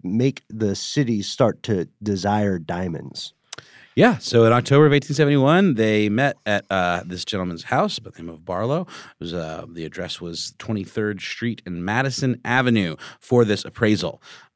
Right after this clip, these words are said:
Speaker 2: And so Harpending presents the diamonds, and Tiffany took a look, uh, likely through his jeweler's loop, um, and he was kinda sorting them into different piles. We had the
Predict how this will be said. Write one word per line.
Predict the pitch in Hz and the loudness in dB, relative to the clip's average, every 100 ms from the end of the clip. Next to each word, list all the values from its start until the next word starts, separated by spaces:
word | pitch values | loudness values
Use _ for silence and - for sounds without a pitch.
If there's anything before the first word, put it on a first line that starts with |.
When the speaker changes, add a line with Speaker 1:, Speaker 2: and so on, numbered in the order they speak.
| - | -10
Speaker 2:
And | 98 98 | -6 -4
so | - 104 98 87 | -2 0 0 0
Harpending | 110 117 107 98 92 87 90 87 _ _ - | 0 0 0 0 -2 -2 -6 -10 _ _ -10
presents | 90 117 127 | -2 2 2
the | - | 2
diamonds, | 113 98 95 104 185 - - - - - | 0 2 2 0 -2 -6 -14 -18 -16 -8
and | 90 | -6
Tiffany | - 160 143 | -2 0 0
took | 120 127 110 | 0 -2 0
a | |
look, | 110 202 - - - - - | 4 4 2 -18 -18 -18 -10
uh, | 92 | -6
likely | 87 98 92 101 | -2 -2 -2 -6
through | - 104 | -4 -4
his | 98 78 | -2 -4
jeweler's | - 135 131 98 | -2 0 0 2
loop, | 113 208 - - - - - | 4 4 2 -16 -20 -18 -6
um, | 98 98 95 98 95 | -2 -2 -2 -4 -6
and | 98 | -8
he | - 110 101 104 101 | -8 -6 -4 -2 -2
was | 98 | -4
kinda | - 104 | -4 -6
sorting | - 98 95 | -4 -2 -2
them | 95 95 | -2 -4
into | 82 | -6
different | 87 - 87 | -10 -12 -12
piles. | - 113 110 110 92 | -2 0 2 0 -4
We | 92 | -8
had | 73 78 | -12 -12
the | - | -18